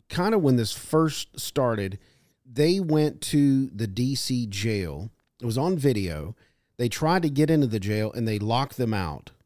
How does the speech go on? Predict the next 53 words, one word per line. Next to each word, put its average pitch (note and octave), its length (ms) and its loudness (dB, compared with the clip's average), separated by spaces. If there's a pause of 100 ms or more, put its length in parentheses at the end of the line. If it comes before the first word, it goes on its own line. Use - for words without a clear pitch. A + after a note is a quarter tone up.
(160)
There B2+ 140 -4
was A#2+ 140 -6
this A#2+ 160 -2
whole D#3+ 220 2
thing. C3+ 420 2
I A#2 60 -2
don't C#3+ 120 0
know B2+ 60 2
if A2 120 -4
you C#3+ 80 -2
saw G#2 300 -2
this. E2+ 300 -8 (500)
They B2+ 120 2
tried D#3 260 0
to F3 60 2
go D#3+ 240 6
in C#3+ 140 4
and A2+ 140 0
visit A#2+ 440 0 (180)
the A2+ 140 -8
people A2 560 -2
to A2 140 -6
see C3 240 0
what A#2+ 220 0
conditions G#2+ 540 -2
they G#2 120 -2
were F#2+ 100 -2
living G#2 320 -2
under, F#2 180 -4
and G2+ 260 -6
the, F#2+ 100 -4 (360)
the G#2+ 140 -4
police D#3+ 500 -2
there, G#2 260 0
or G#2 340 -2 (160)
the A#2 60 -10
correctional A#2 680 -2
officers, F#2+ 600 -4 (460)
pushed E3+ 320 2
them E3+ 160 2
out B2+ 320 0
and A#2 160 0
would A#2 140 -2
not A#2+ 220 -2
let G#2+ 160 -2
them G#2+ 180 -2
in. C3+ 320 2 (260)
And B2 140 -2
they A#2+ 80 0
seemed G#3 320 2
like C#3+ 200 2
they C3 120 2
were A2+ 160 0